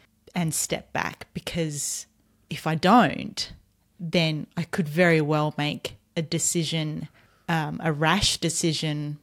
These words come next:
based on fear because of how I feel in that moment. So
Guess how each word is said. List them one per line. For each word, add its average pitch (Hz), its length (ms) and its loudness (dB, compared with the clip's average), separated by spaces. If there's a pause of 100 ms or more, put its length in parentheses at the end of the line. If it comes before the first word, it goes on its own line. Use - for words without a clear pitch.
(420)
based 180 400 4
on 156 200 -2
fear 175 760 2 (400)
because 175 340 0
of 151 200 0
how 147 280 0
I 147 100 0
feel 151 300 -4
in 147 120 -4
that - 160 -10
moment. - 600 -10 (480)
So 160 640 0